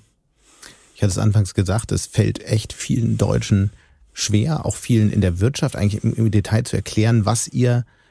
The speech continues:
konkret macht. Trotzdem seid ihr das erfolgreichste Startup in Deutschland. Schmerzt das manchmal, dass man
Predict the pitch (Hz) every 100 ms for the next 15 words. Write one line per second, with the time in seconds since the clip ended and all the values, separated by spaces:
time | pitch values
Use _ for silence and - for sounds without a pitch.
0 | _ - 117 107 - 117 113 - 98 127
1 | - - - - 113 127 110 113 110 98
2 | 92 - 107 104 110 - 104 - 92 123
3 | 120 117 117 120 - - - - 101 117
4 | - 135 110 127 160 151 170 175 151 113
5 | 107 101